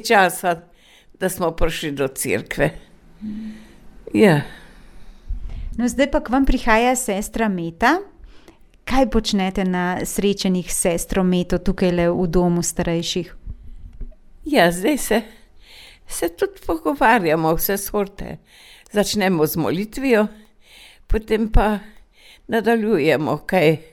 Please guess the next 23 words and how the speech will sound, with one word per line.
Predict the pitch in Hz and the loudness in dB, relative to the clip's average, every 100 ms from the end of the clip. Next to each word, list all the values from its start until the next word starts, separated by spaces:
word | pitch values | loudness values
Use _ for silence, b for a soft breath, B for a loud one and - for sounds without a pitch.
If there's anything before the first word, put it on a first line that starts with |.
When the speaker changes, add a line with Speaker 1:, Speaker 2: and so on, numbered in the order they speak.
| - B B B B B B _ _ _ _ - - | -20 B B B B B B _ _ _ _ -20 -10
Speaker 1:
ona | - - 170 151 | -6 0 2 4
ima | 160 156 - | 2 0 0
kakšen | 170 147 - 151 | -2 0 0 0
svoj | - 156 143 | 0 0 0
program | - 151 135 175 175 185 185 B B B _ b b b b b b b b b - | 2 2 2 2 2 2 -2 B B B _ b b b b b b b b b -6
in | - 165 165 165 B B B B B B B B B B B B B B _ - - | 2 4 6 4 B B B B B B B B B B B B B B _ -20 -2
lepo | 247 262 - 311 | 0 2 2 2
se | - | 2
imamo | 147 110 135 123 | 4 6 4 2
z | - | 0
njo. | 131 135 151 B B 175 165 233 359 - B B B B | 0 0 0 B B -20 -18 -18 -18 -14 B B B B
Speaker 2:
Kako | - 208 294 | -14 -6 2
pa | 269 | 4
preživljate | 269 214 180 269 311 294 226 | 4 2 2 2 2 2 0
dneve | 160 190 220 254 | 0 -2 0 0
tukajle | 254 196 247 269 294 285 | -2 -2 0 2 0 -2
v | 233 | -2
domu | 214 233 254 | 0 2 0
starejših? | - 190 220 233 220 - | 0 0 0 0 -4 -2
Kako | 208 - 262 | -4 2 4
vam | 202 190 B B - | 4 0 B B -2
tečejo | 190 185 - 175 | -2 0 0 0
dnevi? | 151 175 170 160 170 | 0 0 0 -2 -6